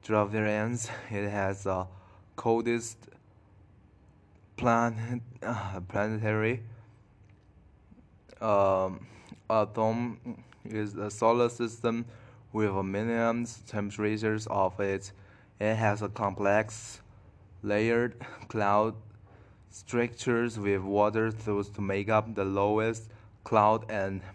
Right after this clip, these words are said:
methanes and uppers are most layers of cloud. The interior of Uranus is mainly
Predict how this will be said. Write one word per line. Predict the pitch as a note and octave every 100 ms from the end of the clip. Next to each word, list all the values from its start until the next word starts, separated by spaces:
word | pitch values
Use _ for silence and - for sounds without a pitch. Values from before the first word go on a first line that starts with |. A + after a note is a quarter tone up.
| -
methanes | G2+ G#2 G#2+ A2 A#2 A2+ A#2+
and | G#2+ G2 F#2
uppers | G2 A2+ A#2 A2+ A2
are | G#2 G#2 G2 - - - _ _ -
most | A#2 B2+ B2+
layers | A#2 A2 A#2+ A#2+ B2 - - -
of | G#2+ F#2+ -
cloud. | G#2+ F#2+ F#2+ - - - - - - -
The | A2
interior | A2 A2+ B2 B2 A#2+ A2+ - - - - _ _ -
of | A2 G#2 G2+ F#2+ F#2+ - -
Uranus | A2+ A2+ A2+ A2+ A2+ A2+ A2+
is | - G#2 F#2+
mainly | E3+ G#2+ A#2 A#2 A2 A2+